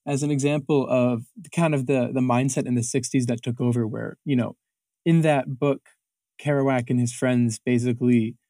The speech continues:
leave a trail of broken families behind them. They, they impregnate women and tell them that they'll love them and they'll marry them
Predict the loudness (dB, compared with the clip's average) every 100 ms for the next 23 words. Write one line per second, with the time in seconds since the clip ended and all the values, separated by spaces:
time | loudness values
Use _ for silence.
0 | -6 0 4 4 4 0 0 2 4 2
1 | 0 0 0 0 -2 -2 -2 0 -2 -2
2 | -6 -2 -2 -2 -2 -2 -2 -2 -2 -4
3 | -2 -2 0 0 0 2 0 -2 -4 -6
4 | -4 -2 0 0 0 -2 0 2 2 2
5 | 0 -2 -2 0 2 4 2 0 -4